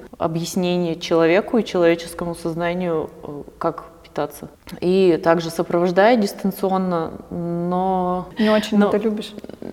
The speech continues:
Speaker 1: Да, потому что сложно. Мгм.
Speaker 2: Мгм. То есть тебе проще составить планы, чтоб человек сам следил?
Speaker 1: Да,
Speaker 2: И для
Speaker 1: и
Speaker 2: взрослых
Speaker 1: периодически
Speaker 2: людей?
Speaker 1: он мне просто может отчитываться, да. Не все согласны подконтрольно жить еще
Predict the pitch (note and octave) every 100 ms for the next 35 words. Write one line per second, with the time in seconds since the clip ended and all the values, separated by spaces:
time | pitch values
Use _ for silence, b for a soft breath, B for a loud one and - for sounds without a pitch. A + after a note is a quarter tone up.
0 | - - _ G#3+ A3+ G3 G#3 G3 F#3+ -
1 | G3 F3+ F3 D#3+ - F3+ G#3 G#3 G#3 F#3+
2 | E3+ G3 - A3 G#3+ - G#3 G#3 A3 G#3+
3 | G#3+ A3 G#3+ G3+ G3+ G#3+ A#3+ - F#3+ G#3
4 | G3 G3 F#3+ F#3 - - G3 - F3+ F3+
5 | E3+ - G#3+ G#3 G#3+ G#3+ A#3 A3+ A3+ G#3+
6 | A#3 A#3 G#3+ G3+ F#3 F#3 F#3+ F#3 F#3 F3+
7 | F3+ E3+ F3 - - G#3 G3+ F3 - D#3+
8 | - D#3 D#3 C#3+ - A#3 A#3 - B3+ B3+
9 | A#3+ G3+ G3+ A3 B3+ A3+ G3+ - F#3 F#3+
10 | F#3+ G3 G3+ F#3+ F3 E3 - - D#3+ D#3+
11 | G3 F#3+ F3 - F#3 F3 E3